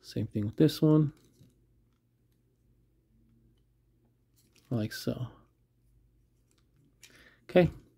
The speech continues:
and then there's a little, like, lock right here between the, uh, the waist and the upper body, the torso area, that you're gonna split. So you're gonna wanna grab it carefully. Um, I try to leverage it,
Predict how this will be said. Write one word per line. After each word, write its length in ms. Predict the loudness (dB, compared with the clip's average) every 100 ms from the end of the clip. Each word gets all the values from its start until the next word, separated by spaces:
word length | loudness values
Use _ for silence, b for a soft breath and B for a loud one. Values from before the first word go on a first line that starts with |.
| _ -4
and 180 | 2 6
then 380 | 8 8 6 -2 _ _ _ _ -20 -20 2
there's 180 | 4 8
a 60 |
little, 240 | 8 10 8
like, 260 | 6 4 -2 _ _ _ _
lock 460 | 2 6 6 6 4
right 160 | 6 6
here 180 | 4
between 520 | 4 2 2 6 6 6
the, 200 | 4 4
uh, 240 | 2 -2
the 140 | -2
waist 420 | 0 4 4 4 -2
and 140 | 0
the 140 | 2
upper 160 | 0 -2
body, 400 | -2 2 4 4
the 120 | 2
torso 420 | -4 -6 -4 -2
area, 360 | 2 6 4 2 b b b b
that 160 | 2
you're 80 | 4
gonna 160 | 2 0
split. 400 | 0 6 6 6
So 260 | 0 -2 -4 b b b
you're 120 | 4
gonna 160 | 8 8
wanna 240 | 8 6
grab 300 | 6 8 6
it 140 | 4 2
carefully. 800 | 2 2 4 6 6 6 2 -6 _ _ _ _ -16 -8
Um, 340 | -4 -2 0
I 100 | -2
try 200 | 2 6
to 80 | 8
leverage 420 | 8 8 8 8
it, 200 | 6 6